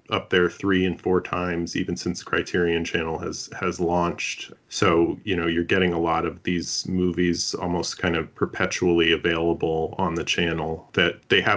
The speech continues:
it out on disc, or that other people have already put out in di-, on disc in perfectly wonderful, uh, editions. Things like Daughters of the Dust, I think, is, is a really good example. All the Reichardts that are not available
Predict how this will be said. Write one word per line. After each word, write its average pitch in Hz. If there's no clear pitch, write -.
it 87
out 85
on 82
disc, 95
or 98
that 92
other 113
people -
have 87
already 92
put -
out 80
in 85
di-, 85
on 87
disc -
in 92
perfectly 87
wonderful, 92
uh, 85
editions. 85
Things 87
like 85
Daughters 85
of 85
the 82
Dust, -
I 92
think, -
is, -
is 92
a 90
really 85
good 85
example. 85
All 90
the 85
Reichardts 95
that 92
are 85
not 85
available 82